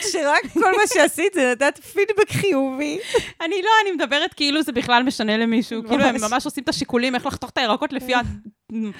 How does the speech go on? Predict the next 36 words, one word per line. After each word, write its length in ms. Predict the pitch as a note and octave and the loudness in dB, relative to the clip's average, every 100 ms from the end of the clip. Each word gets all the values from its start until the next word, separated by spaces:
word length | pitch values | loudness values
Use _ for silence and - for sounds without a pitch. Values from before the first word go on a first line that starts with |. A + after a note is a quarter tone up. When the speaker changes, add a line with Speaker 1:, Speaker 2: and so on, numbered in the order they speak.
| - G#3+ | -8 -4
Speaker 2:
המחמאות 460 | A3 A3 G#3 A3+ | -2 2 2 2
שלנו. 380 | - F3+ D#3+ G#3+ | 0 -2 0 0
Speaker 1:
ממש. 380 | G#3+ G3 G#3 - _ _ - | 0 -4 -6 -14 _ _ -18
קיצר, 220 | - G3+ | -8 0
Speaker 2:
זהו. 200 | F#3+ F3+ | 4 4
Speaker 1:
וואי, 100 | E3+ | 2
שיט 300 | - - G#3+ | -6 -10 -6
מושלם, 440 | G#3+ G3+ F#3 D#3+ D3+ - | -6 -6 -8 -8 -10 -10
תודה. 260 | F3 F3 E3+ | -8 -6 -2
Speaker 2:
אוי, 80 | C4 | 0
אוי. 480 | B3+ G3+ G3 F3+ F#3 | 0 -2 -8 -8 -4
Speaker 1:
נהנינו 400 | F#3+ G3 G3+ - | -2 -2 -4 -2
כולנו. 380 | F#3 D#3+ E3+ | -2 -2 -2
Speaker 2:
אני 120 | F3+ G3 | -2 -2
עדיין, 320 | F#3 G#3 A3 - | 0 0 -2 -6
זה 120 | F#3+ | 0
עדיין 260 | G3 A#3+ C4 | 4 4 2
פשוט 180 | G#3 A3 - - | -2 -6 -12 -12
הזיכרון 500 | G#3+ F#3+ - G3 B3+ | -8 -6 -4 -2 2
בגוף 240 | A#3+ A3 C4 | 0 0 0
Speaker 1:
<laughs> 40 | |
Speaker 2:
שלי 200 | C4+ A#3+ | 0 0
של 140 | C#4+ B3+ | -2 0
הירקות 580 | C4+ C#4 A3 - D#4 - | 2 0 2 2 2 2
הש-, 200 | F4 - | -4 -2
השמנים 680 | - B3+ - A#3+ A#3 C4+ E4+ | -4 -6 -6 -4 -2 0 4
האלה. 300 | D#4+ C4+ A3+ - - - - | 4 4 2 -4 -12 -12 -10
Speaker 1:
עכשיו 240 | - C4+ G#3+ | -2 -2 0
בא 80 | |
לי 120 | G#3+ A3+ | 0 0
לאכול 400 | D#3+ F#3+ F3+ F#3 | -4 -4 0 0
Speaker 2:
בסדר. 140 | F#3 | 2
Speaker 1:
איזה 320 | E3+ D#3+ D#3 D3+ | -2 -2 -6 -8
מלפפון. 320 | F3 E3 - | -8 -8 -6
Speaker 2:
איזה 160 | F3+ F3+ | -4 0
ירק 420 | F#3 F#3 F#3+ - | 2 2 0 -4